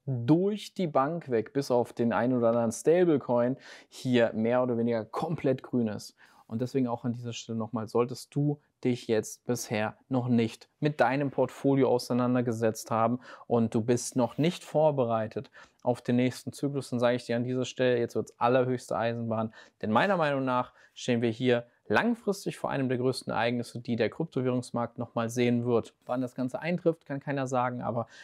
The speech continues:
ich halte es, wie es, wie es ist. Das Ereignis für den Bitcoin Spot E T F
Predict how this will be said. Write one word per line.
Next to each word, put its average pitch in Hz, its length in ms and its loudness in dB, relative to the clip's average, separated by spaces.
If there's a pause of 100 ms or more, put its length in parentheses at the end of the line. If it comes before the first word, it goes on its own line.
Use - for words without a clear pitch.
(140)
ich - 180 -8
halte 120 220 2
es, - 120 -12
wie 123 80 -4
es, - 300 -8
wie 123 120 -4
es - 140 -6
ist. - 300 -4
Das 175 180 -4
Ereignis 156 640 -8
für - 160 -6
den 123 140 0
Bitcoin 156 300 -4
Spot 160 300 0
E - 60 -10
T 113 160 -8
F - 220 -8